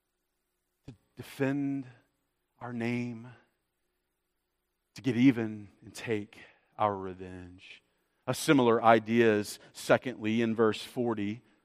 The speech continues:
Second reality of loving others according to God's design is that means we will not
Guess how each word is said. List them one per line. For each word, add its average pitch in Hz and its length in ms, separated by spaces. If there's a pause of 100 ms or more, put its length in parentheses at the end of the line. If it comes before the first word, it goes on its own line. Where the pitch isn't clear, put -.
(100)
Second 147 400
reality 120 580
of 113 100
loving 123 320
others 127 320
according 131 480
to 139 80
God's 120 360
design 123 640
is 127 440 (580)
that 147 220
means 165 1160 (400)
we 143 100
will 143 220
not 139 580